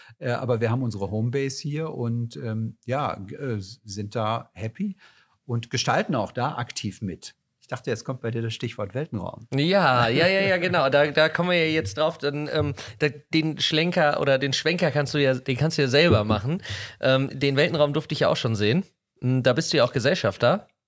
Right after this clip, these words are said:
Speaker 2: soweit
Speaker 1: Genau.
Speaker 2: ich weiß.
Speaker 1: Einer der Co-Founder, ja.
Speaker 2: Genau, und einer der Co-Founder.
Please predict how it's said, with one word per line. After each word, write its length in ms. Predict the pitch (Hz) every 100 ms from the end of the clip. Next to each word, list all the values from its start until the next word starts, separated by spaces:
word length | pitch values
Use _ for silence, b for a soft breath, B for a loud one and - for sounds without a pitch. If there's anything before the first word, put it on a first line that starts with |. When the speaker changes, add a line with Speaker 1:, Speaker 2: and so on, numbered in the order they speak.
| _
Speaker 2:
soweit 280 | - 107 113
Speaker 1:
Genau. 80 | 101
Speaker 2:
ich 80 | 92
weiß. 240 | 127 180
Speaker 1:
Einer 200 | 110 113
der 120 | 110
Co-Founder, 680 | 101 123 120 127 123 131 165
ja. 140 | 120 113
Speaker 2:
Genau, 300 | 131 151 139
und 100 | 120
einer 220 | 123 127
der 100 | 120
Co-Founder. 600 | - 139 - 151 160 175